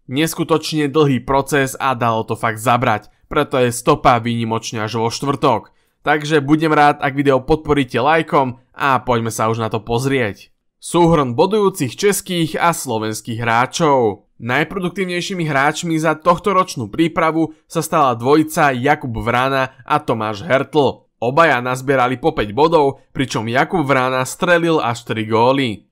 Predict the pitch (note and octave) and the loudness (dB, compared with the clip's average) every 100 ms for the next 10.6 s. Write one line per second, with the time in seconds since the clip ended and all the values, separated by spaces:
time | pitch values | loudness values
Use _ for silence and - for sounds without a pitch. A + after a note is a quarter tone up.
0 | _ _ A#2 A2+ A#2 D#3 C#3 E3 G3 F3 | _ _ -4 -2 -2 -2 -2 -2 -4 -4
1 | B2+ - C#3+ F#3+ F3 B2+ B2 A#2+ A#2+ G#2 | -6 -2 0 0 0 -2 -4 -6 -10 0
2 | B2+ D3+ D3+ C3 B2+ C#3 C3 B2+ B2 A#2+ | 0 2 0 0 0 -2 -2 -2 -4 -2
3 | C3+ B2+ A2+ - C#3+ B2 B2 B2 - B2 | -2 -4 -6 -8 -2 0 0 -2 -6 -8
4 | A2+ G#2+ G2 - E3 E3+ D#3+ D3+ - F3 | -6 -6 -6 -6 -2 -2 -2 -2 -2 -4
5 | - _ - F#3 F#3+ F#3 F3 E3 D#3+ D#3 | -16 _ -8 -2 0 0 -2 -2 -4 -6
6 | - _ A2 B2+ C3 A2 G#2 B2+ E3+ E3+ | -16 _ -2 0 2 0 -2 -4 -2 -2
7 | C#3 C#3+ C#3 C3+ C3 B2+ _ C#3+ F3 D3+ | 2 2 2 2 0 -2 _ -2 0 0
8 | D#3 D3 C#3+ C3+ C3+ B2 A#2+ _ C3+ F3 | -2 0 0 2 2 2 -2 _ -2 0
9 | G3 F#3+ - E3 D#3 D#3 B2+ A#2+ D#3+ E3 | 0 -6 -4 -4 -2 -2 -2 0 -4 -2
10 | E3 C#3+ C#3+ D3 B2+ | -2 -2 0 0 0